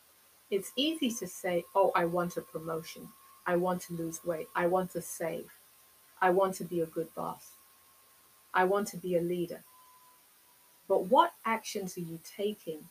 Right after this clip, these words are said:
to realize those goals? Have you clearly defined what it means to save money, what it means to be a good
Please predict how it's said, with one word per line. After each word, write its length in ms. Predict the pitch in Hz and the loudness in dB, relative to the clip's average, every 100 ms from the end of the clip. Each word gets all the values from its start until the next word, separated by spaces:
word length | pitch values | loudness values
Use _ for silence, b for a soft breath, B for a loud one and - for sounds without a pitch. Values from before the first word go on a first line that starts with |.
| - _ - | -20 _ -10
to 140 | 180 | -4
realize 580 | 170 185 190 175 160 - | -2 0 0 -2 -4 -6
those 300 | 160 156 151 | -10 -10 -12
goals? 540 | - 165 170 - - - _ _ _ _ _ _ _ _ _ _ _ _ _ _ _ _ - | -14 -14 -14 -18 -20 -20 _ _ _ _ _ _ _ _ _ _ _ _ _ _ _ _ -2
Have 200 | 202 196 | 0 2
you 160 | 226 233 | 0 0
clearly 400 | - 277 311 - | 2 2 2 -2
defined 580 | 185 180 202 190 156 160 165 | -4 -4 -4 -4 -4 -8 -4
what 180 | 185 | -2
it 140 | 175 170 | -2 -4
means 500 | 170 185 165 208 - - - - - - - - - - - - - - - | -6 -4 -6 -8 -14 -18 -20 -20 -20 -20 -20 -20 -20 -20 -20 -20 -20 -12 -8
to 80 | |
save 380 | 175 180 165 165 | -6 0 -2 -2
money, 360 | 165 156 - - - - - - | -8 -8 -10 -16 -20 -20 -20 0
what 160 | 196 190 | 4 4
it 140 | 185 | 2
means 380 | 180 190 180 - | -2 -2 -4 -6
to 60 | 170 | -6
be 160 | 170 | -2
a 60 | 160 | -2
good 240 | - 156 | -4 -8